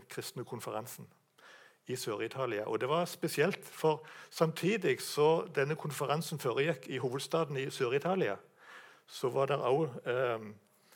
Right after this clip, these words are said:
eh, italiensk, eh, redningsarbeidere. De jobbet med at det var en båt som hadde gått på grunn med fire hundre flyktninger. Og der fløy de i land mange døde kropper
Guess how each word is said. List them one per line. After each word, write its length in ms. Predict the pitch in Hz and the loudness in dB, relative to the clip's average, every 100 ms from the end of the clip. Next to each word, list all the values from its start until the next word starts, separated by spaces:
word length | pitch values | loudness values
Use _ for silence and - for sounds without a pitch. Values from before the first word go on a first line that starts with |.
| - - _ _ _ - _ _ _ _ - | -20 -20 _ _ _ -20 _ _ _ _ -8
eh, 240 | 110 - | -6 -4
italiensk, 840 | 127 139 139 127 147 - - - - | 0 2 4 4 2 -4 -10 -14 -8
eh, 340 | 123 113 107 | -4 -4 0
redningsarbeidere. 1120 | 139 131 131 156 - - 143 135 143 139 151 180 - | 0 0 -2 -6 -6 -2 0 4 4 4 2 2 -2
De 60 | 131 | 0
jobbet 440 | 135 120 127 143 | 2 2 2 2
med 240 | 127 131 151 - _ _ _ - - - - | 2 -2 -2 -8 _ _ _ -20 -20 -20 -16
at 180 | - - | -14 -8
det 260 | 120 110 113 | -4 -2 0
var 100 | 120 | 0
en 120 | 123 | 0
båt 260 | 120 135 139 | 0 -2 -2
som 160 | 143 | -10
hadde 200 | 123 123 | -8 -8
gått 260 | 120 110 - | -6 -10 -6
på 80 | 117 | -8
grunn 360 | 110 127 180 - - - - - - - | -4 -2 -2 -6 -20 -20 -20 -20 -16 -8
med 120 | 120 | -6
fire 360 | - 123 120 | -2 -2 -2
hundre 240 | 131 131 135 | -2 -4 -4
flyktninger. 600 | 143 - 123 139 165 - _ _ - - - - - | -6 -6 -6 -6 -8 -10 _ _ -20 -20 -20 -18 -6
Og 360 | 113 123 110 - | -6 -4 -8 -4
der 100 | 123 | -2
fløy 280 | 120 127 131 | 0 0 2
de 80 | 135 | 2
i 40 | |
land 260 | 113 123 139 - - | 2 0 -2 -10 -14
mange 480 | - 127 107 113 127 - - | -4 -4 -2 -6 -8 -14 -20
døde 420 | 151 117 113 123 - | -8 -2 0 -2 -6
kropper 480 | 110 - 113 113 | -10 -8 -8 -8